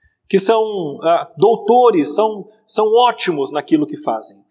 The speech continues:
Mas isso não significa que essa pessoa, por fazer essa coisa boa, se torna exemplo no resto da sua vida.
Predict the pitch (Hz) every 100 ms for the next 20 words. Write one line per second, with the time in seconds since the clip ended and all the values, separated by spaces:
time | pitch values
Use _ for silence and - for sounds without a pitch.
0 | _ - - 175 196 208 - 185 185 254
1 | 269 - 220 208 202 202 185 180 185 180
2 | 180 180 - 165 165 165 170 160 160 185
3 | 240 262 - 233 233 233 180 190 233 -
4 | - - _ _ - - 196 185 180 180
5 | 180 175 120 113 160 170 160 156 156 139
6 | 135 - - 120 - 117 - 85 92